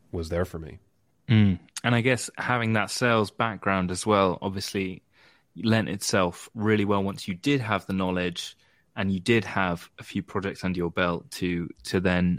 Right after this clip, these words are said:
Speaker 2: be the kind of front face of the studio while you hired devs to, to grow the agency.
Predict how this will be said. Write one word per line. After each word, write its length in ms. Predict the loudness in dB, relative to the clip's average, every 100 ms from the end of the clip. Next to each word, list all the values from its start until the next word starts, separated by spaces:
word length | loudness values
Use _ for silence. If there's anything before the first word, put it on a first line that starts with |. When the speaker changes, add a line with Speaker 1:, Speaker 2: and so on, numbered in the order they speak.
| 2
Speaker 2:
be 140 | 2 4
the 160 | 2
kind 160 | -2 -4
of 60 | -2
front 240 | -2 -2
face 240 | -2 -2 -2
of 40 |
the 60 | -4
studio 380 | 0 4 4
while 200 | 6 4
you 160 | 4 2
hired 440 | 2 2 2 0
devs 540 | 2 2 2 -4 -6 -6
to, 360 | -4 -2 -2 -4
to 160 | -8
grow 200 | 0 0
the 100 | 0
agency. 480 | -4 -6 -6 -6